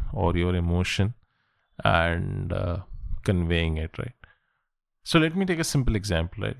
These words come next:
So let's say, uh, I wanted to tell somebody that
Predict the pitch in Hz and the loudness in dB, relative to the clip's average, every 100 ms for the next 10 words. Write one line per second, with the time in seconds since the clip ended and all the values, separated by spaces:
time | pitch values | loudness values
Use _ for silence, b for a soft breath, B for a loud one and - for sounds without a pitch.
0 | 104 - - 107 113 - 123 113 - B | -8 -2 2 2 2 0 0 0 -4 B
1 | B B B _ _ _ _ _ _ _ | B B B _ _ _ _ _ _ _
2 | _ _ _ _ _ _ _ _ - 101 | _ _ _ _ _ _ _ _ -14 -12
3 | 98 101 - _ _ _ _ _ _ _ | -12 -16 -20 _ _ _ _ _ _ _
4 | _ _ _ _ _ _ _ _ _ - | _ _ _ _ _ _ _ _ _ 0
5 | 107 104 104 113 110 117 113 - 98 95 | 2 2 2 2 2 0 0 2 2 2
6 | 95 95 98 B B B B B - - | 0 -2 0 B B B B B -2 0
7 | 101 92 87 87 90 101 _ _ _ _ | 2 0 -2 -4 -6 -10 _ _ _ _
8 | _ _ _ _ 113 82 92 - | _ _ _ _ -2 0 0 -6